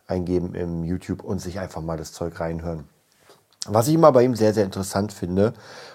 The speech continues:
und das ist ja bei vielen Speakern auch so, aber bei ihm ist es sehr besonders, und zwar dieser Blick wieder auf sich selbst. So weg von dem Ego, weg von diesem, "Oh, allen anderen geht's besser, ich muss strugglen for life, ich muss hier."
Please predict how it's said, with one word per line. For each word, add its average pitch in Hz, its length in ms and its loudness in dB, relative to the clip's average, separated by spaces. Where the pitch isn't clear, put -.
und 101 180 4
das 98 100 6
ist 101 80 -6
ja 104 120 8
bei 90 160 4
vielen 98 300 -2
Speakern 90 420 -6
auch 95 180 -2
so, 101 100 -4
aber 92 120 0
bei 90 140 2
ihm 92 160 0
ist 85 80 -4
es 80 80 -16
sehr 90 140 -2
besonders, 92 460 -6
und 92 140 -10
zwar 95 220 -4
dieser 90 400 -4
Blick 98 500 0
wieder 95 280 -2
auf 92 220 -4
sich 80 240 -10
selbst. 82 380 -4
So 90 200 -2
weg 127 200 0
von 110 220 -6
dem 98 140 -2
Ego, 101 400 -4
weg 110 160 -4
von 101 200 -6
diesem, 92 260 -8
"Oh, 85 160 -10
allen 87 480 -8
anderen 90 340 -8
geht's 85 180 -10
besser, 98 440 -4
ich 95 180 -8
muss 98 220 0
strugglen 98 500 -6
for 92 260 -6
life, 95 440 -2
ich 101 120 -12
muss 95 220 -4
hier." 95 320 -2